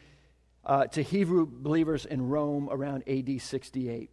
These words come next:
You want to talk about the turbulent sixties. This was a church that was about to undergo severe persecution at the hands of the Roman government. They were beginning to see members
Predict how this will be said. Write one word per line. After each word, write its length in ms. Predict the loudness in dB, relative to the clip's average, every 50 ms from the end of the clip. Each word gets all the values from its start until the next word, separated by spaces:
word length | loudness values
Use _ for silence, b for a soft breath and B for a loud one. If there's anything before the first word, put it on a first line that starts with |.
| _ _ _ _ _ _ -20 _ _ _ _ _ _ _ _ _ _ _ _ -20 -12
You 100 | -8 -6
want 160 | -6 -6 -6 -4
to 40 |
talk 200 | -4 -4 -4 -4
about 400 | -6 -6 -4 -4 -4 -6 -8 -10
the 100 | -10 -10
turbulent 540 | -8 -4 -4 -4 -4 -4 -6 -6 -8 -10 -12
sixties. 640 | -6 -6 -6 -6 -6 -12 -14 -14 -14 -14 -18 -20 -20 b b b b b b b b
This 280 | b 2 2 2 2 2
was 200 | 2 2 4 2 0
a 120 | -2 -2 -4
church 680 | -4 -8 0 2 2 2 2 0 -4 -8 -12 -12 -12 -14 b b b b b
that 100 | 2 2
was 140 | 2 4 2
about 280 | 2 4 4 2 2 -2
to 100 | -2 -2
undergo 340 | 0 0 0 2 2 2 0
severe 380 | 0 -2 -4 -2 0 0 0
persecution 880 | -2 -2 -6 -6 -6 -8 -14 -12 -6 -4 -4 -4 -4 -4 -6 -6 -8 -8
at 80 | -10 -6
the 100 | -8 -6
hands 540 | -4 -4 -4 -2 -2 -2 -4 -6 -8 -18 _ b b b b b b
of 100 | -8 -4
the 100 | -4 -2
Roman 420 | -2 0 -2 -2 -2 -4 -4 -4 -2
government. 420 | -4 -2 -2 -2 -4 -4 -6 -8 -16 _ _ _ _ _ b b b b b b b b
They 100 | 2 4
were 120 | 4 4
beginning 380 | 2 4 4 4 4 6 4 2
to 60 | 2
see 220 | 0 0 0 2 2
members 640 | 4 4 4 4 4 4 4 4 4 2 0 -4